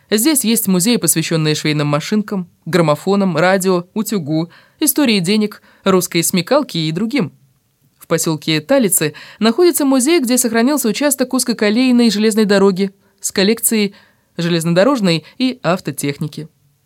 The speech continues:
Самый молодой, Троица Данилов монастырь, был основан монахом Даниилом в тысяча пятьсот шестом году.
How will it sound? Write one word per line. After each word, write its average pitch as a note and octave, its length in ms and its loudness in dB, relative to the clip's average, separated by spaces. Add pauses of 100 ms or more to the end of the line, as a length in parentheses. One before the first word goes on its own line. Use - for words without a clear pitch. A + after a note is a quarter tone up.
(1160)
Самый D#4+ 320 2
молодой, E4 460 4 (240)
Троица B3+ 400 2
Данилов G3+ 480 2
монастырь, G#3+ 420 2
был D4+ 140 4
основан D4 400 4
монахом A#3+ 480 4
Даниилом G#3 640 4
в F3 60 -8
тысяча A3 300 -4
пятьсот G3 240 -2
шестом F#3 320 -2
году. D3+ 440 0